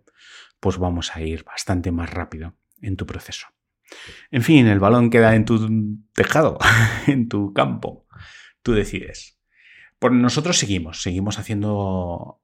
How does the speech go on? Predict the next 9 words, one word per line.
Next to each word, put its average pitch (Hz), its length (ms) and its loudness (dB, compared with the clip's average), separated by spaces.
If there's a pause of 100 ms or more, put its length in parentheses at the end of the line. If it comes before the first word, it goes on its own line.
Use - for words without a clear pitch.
estrategias, 151 640 -2
seguimos 110 340 -4
pensando 98 460 -6
ideas, 92 460 -4
seguimos 98 580 -6
haciendo, 95 920 -4 (1400)
eh, 87 580 -14 (140)
pues 92 140 -10
eso, - 220 -12